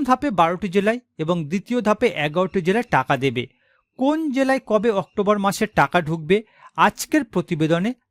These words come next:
জানানো হলো। এবার দেখুন বন্ধুরা, অক্টোবর মাসের টাকা কবে মহিলাদের অ্যাকাউন্টে আসবে। বন্ধুরা, সেপ্টেম্বর মাসের শেষেই দুর্গাপুজো শুরু হচ্ছে, অর্থাৎ ছাব্বিশে সেপ্টেম্বর থেকে সাতই অক্টোবর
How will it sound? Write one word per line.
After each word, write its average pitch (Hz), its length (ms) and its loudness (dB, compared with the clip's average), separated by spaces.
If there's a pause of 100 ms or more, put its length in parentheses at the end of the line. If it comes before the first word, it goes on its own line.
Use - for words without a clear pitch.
(120)
জানানো 139 420 2
হলো। 135 320 2 (520)
এবার 214 240 4
দেখুন 165 260 -4
বন্ধুরা, 123 300 -4 (300)
অক্টোবর 294 480 2
মাসের 277 400 -2
টাকা 196 220 4 (160)
কবে 196 280 2
মহিলাদের 180 500 -2
অ্যাকাউন্টে 156 460 0
আসবে। 120 360 -2 (600)
বন্ধুরা, 233 340 2
সেপ্টেম্বর 277 640 0
মাসের 247 420 0
শেষেই 233 320 0 (200)
দুর্গাপুজো 175 600 0
শুরু 139 280 0
হচ্ছে, 127 340 -4 (560)
অর্থাৎ 226 440 2
ছাব্বিশে 214 480 0
সেপ্টেম্বর 233 560 -2
থেকে 254 260 -4
সাতই 208 400 -4
অক্টোবর 190 500 -2